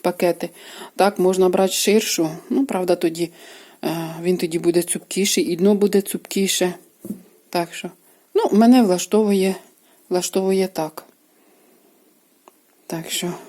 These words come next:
тут уже плиту, плиту не за майстер-класом, а своя творчість. Далі тут також буде оздоблення своєї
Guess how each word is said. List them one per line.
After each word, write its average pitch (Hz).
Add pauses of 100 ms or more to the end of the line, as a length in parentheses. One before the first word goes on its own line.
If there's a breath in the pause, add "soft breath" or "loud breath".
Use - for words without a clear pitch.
(140 loud breath)
тут 214
уже 180
плиту, 190 (500 loud breath)
плиту 180
не 190
за 180
майстер-класом, 185
а 160
своя 180
творчість. - (580 loud breath)
Далі 185
тут -
також 165
буде 165
оздоблення 165
своєї 175